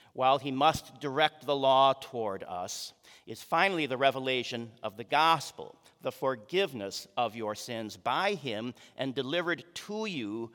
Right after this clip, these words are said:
through his word, through his promises, received by faith alone. In one of our Lutheran confessions, the Smalcald Articles, which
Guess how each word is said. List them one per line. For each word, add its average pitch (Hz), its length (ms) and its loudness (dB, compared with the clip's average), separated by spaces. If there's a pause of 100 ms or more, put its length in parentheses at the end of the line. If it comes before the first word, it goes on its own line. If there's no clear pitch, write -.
(180)
through 143 200 -8
his 151 400 -6
word, 156 520 -4 (600)
through 123 160 -10
his 156 240 -6
promises, - 1080 -2 (540)
received 127 800 -6 (480)
by 110 140 -4
faith 113 380 -8
alone. 107 400 -8 (1600)
In 147 140 -2
one 208 160 6
of 202 80 4
our 175 100 8
Lutheran 170 440 0
confessions, 127 800 0
the 110 100 -12
Smalcald 127 880 2
Articles, 113 600 -4
which 107 200 -10